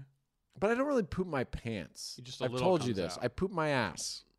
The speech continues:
Speaker 2: You poop your ass.
Speaker 1: Yeah.
Speaker 2: So it doesn't, it's not like people don't know, but you have to go home immediately. You have
Speaker 1: Yeah.
Speaker 2: to, you have to shower, change your boxers,
Speaker 1: I don't
Speaker 2: maybe
Speaker 1: sit
Speaker 2: throw
Speaker 1: down.
Speaker 2: those out.
Speaker 1: I don't sit down.
Speaker 2: What do you mean you don't sit down?
Speaker 1: If I sit down, then I've pooped my pants.
Speaker 2: <laughs>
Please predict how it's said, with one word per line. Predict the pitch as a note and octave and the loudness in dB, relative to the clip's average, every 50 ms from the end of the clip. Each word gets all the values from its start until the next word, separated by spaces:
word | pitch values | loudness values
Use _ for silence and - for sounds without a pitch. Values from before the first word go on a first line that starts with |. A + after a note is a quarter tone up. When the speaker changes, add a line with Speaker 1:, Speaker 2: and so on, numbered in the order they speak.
| _ _ _ _ | _ _ _ _
Speaker 2:
You | D#3+ C#3 | -16 -16
poop | C3+ - - B2 - - | -14 -14 -16 -16 -12 -10
your | B2 G#2+ - | -8 -8 -6
ass. | G2 G2+ G2 F#2 G2+ - - | -6 -6 -6 -8 -10 -12 -4
Speaker 1:
Yeah. | C3 C#3 C#3 A2+ F#2 D#2 | 2 4 4 4 4 0
Speaker 2:
So | - - C3+ B2 A#2+ | -2 -6 -4 -4 -4
it | A#2 - | -4 -2
doesn't, | C3+ D3 D3 D#3 E3+ D3+ B2+ | -2 -4 -2 -4 -6 -4 -4
it's | C#3+ C3+ C3+ - | -6 -6 -2 2
not | D#3+ E3 F#3 F#3+ E3 | 4 4 4 4 4
like | F#3+ F3+ E3+ D#3+ D3+ - - _ | 2 2 2 2 0 -2 -6 _
people | - F3 E3 F#3 F3 | -10 -6 -4 -2 -2
don't | F#3 F3 D#3 C3+ C#3+ D3 | 0 -2 -2 -2 -4 -2
know, | D3 D3 C#3+ C#3 C3+ B2+ A#2+ | 0 2 2 4 4 2 2
but | B2 A#2+ | 2 0
you | B2 A#2+ | 0 0
have | A#2+ - | 0 -2
to | - C3 | -2 -4
go | A#2+ A2+ | -4 -2
home | A#2+ A2+ G#2+ | -2 -4 -4
immediately. | G2+ G#2 G#2 G2 G2+ G2 D2+ F2+ G#2 - - _ - - - - - _ _ | -6 -6 -6 -6 -8 -8 -10 -10 -14 -14 -16 _ -20 -20 -20 -20 -20 _ _
You | - B2 | -4 4
have | D3 D#3+ | 8 10
Speaker 1:
Yeah. | F3 E3+ E3 D3+ | 12 12 12 10
Speaker 2:
to, | C#3 | 8
you | C#3+ | 4
have | C3 C3+ | -2 -4
to | - A2 | -6 -8
shower, | - - - C#3 B2+ B2+ B2 B2 B2+ B2 A#2+ A#2+ A#2 - - _ - | -6 -2 0 2 4 4 4 4 4 2 2 2 0 -2 -6 _ -10
change | - - B2 A#2+ A2 | -8 -6 -6 -6 -6
your | A2+ F#2+ | -6 -6
boxers, | A2 A2 A2 A2+ - - - A#2+ A2+ A2+ A2 A2 B2 | -2 -2 -2 -2 -2 -6 -8 -6 -4 -4 0 4 8
Speaker 1:
I | D3+ | 8
don't | E3 F3 E3+ | 10 10 8
Speaker 2:
maybe | B2+ C3 | 8 6
Speaker 1:
sit | E3 D#3 A2+ | 6 6 8
Speaker 2:
throw | A#2 B2 | 8 8
Speaker 1:
down. | A2+ A2 B2+ B2 | 8 8 6 4
Speaker 2:
those | A#2+ A2+ G#2+ A#2 | 2 0 0 0
out. | G#2+ A2 A#2+ B2 - - _ _ | 0 2 0 0 -2 -6 _ _
Speaker 1:
I | - C3+ | 0 2
don't | C3+ C#3 C3+ C3 | 4 4 4 2
sit | - - A#2 G2 | 2 0 -2 0
down. | E2+ F#2+ E2+ D2+ C#2+ - _ _ _ _ | -2 -4 -4 -6 -8 -14 _ _ _ _
Speaker 2:
What | - C#3+ | -8 -8
do | F3+ F#3 | -8 -6
you | G#3+ | -6
mean | A3 | -6
you | G3+ C#3+ | -6 -6
don't | - A#2+ G#2 G2+ - | -6 -8 -8 -8 -8
sit | - - F#2+ - | -10 -12 -12 -12
down? | - A#2+ - A#3+ A#2 G2 | -12 -12 -12 -12 -6 0
Speaker 1:
If | D3 C3 B2 - | 2 2 4 6
I | B2+ C#3+ D#3+ E3+ | 8 8 8 8
sit | - - F3 D#3 A#2+ | 6 2 0 0 2
down, | G#2 C#3+ C3+ C#3 C#3+ C#3 C3+ B2 G#2 | 6 6 8 8 8 6 4 4 4
then | A2 A2+ A2 | 4 4 4
I've | A2 G#2 - - | 4 0 -2 -2
pooped | - G#2+ F2 - - | -6 -6 -6 -6 -6
my | F#2 F2 | -4 -2
pants. | - D3 - D#5+ | -2 -2 -2 -2
Speaker 2:
<laughs> | D#5 | -2